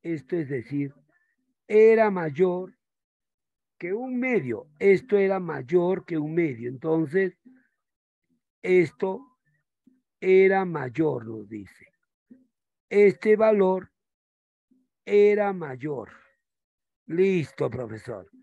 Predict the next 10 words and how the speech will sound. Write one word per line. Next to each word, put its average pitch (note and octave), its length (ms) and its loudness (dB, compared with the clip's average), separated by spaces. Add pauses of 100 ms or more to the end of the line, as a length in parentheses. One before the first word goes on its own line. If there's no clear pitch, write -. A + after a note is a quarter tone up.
(360)
Este A3 400 4
lado F#3 420 2 (140)
era A#3 480 2
mayor F3+ 680 -10 (840)
que E3+ 200 -4
un A#3+ 360 -2
medio F3 560 -2 (1080)
de G3 240 -6
la F#3+ 100 -4
edad G#3+ 340 -2